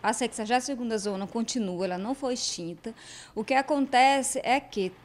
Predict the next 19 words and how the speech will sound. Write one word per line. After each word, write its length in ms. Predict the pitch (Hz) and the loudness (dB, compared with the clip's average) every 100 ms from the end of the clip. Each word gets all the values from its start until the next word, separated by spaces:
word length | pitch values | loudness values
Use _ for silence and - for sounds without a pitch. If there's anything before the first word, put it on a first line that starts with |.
| - | -4
nós 200 | 240 247 | -2 0
tivemos 420 | 339 311 330 320 | 0 2 2 0
um 80 | 269 | -2
rezoneamento 1040 | 233 196 190 190 220 269 226 214 240 330 330 - | -2 -4 -6 -6 -2 -2 -2 -4 -6 -10 -14 -12
recentemente 1040 | 208 196 202 190 - 254 202 180 220 - - - - - - | -8 -8 -8 -10 -4 -2 -2 -6 -8 -10 -12 -16 -16 -18 -6
e 140 | - 277 | -2 0
com 180 | 311 | 4
esse 220 | 330 392 381 | 4 4 2
rezoneamento 880 | 302 269 240 214 214 254 240 233 | 2 2 0 0 -2 -2 -4 -4
nós 240 | 240 269 277 | 0 0 0
perdemos 800 | - 349 302 254 254 269 285 285 | 0 0 0 0 0 2 2 2
a 100 | 269 | 2
jurisdição 840 | 277 269 302 320 349 - 254 254 | 2 0 0 0 -2 0 0 0
sobre 640 | 277 - 262 262 233 339 - - | -2 2 4 6 4 -4 -6 -2
metade 640 | 277 294 - 262 285 294 | 0 0 2 4 4 2
do 80 | 285 | -2
eleitorado 460 | 302 302 285 269 | -2 0 0 0
de 80 | 269 | -2
Picos. 680 | - 247 196 - 180 - | -6 -6 -6 -8 -12 -10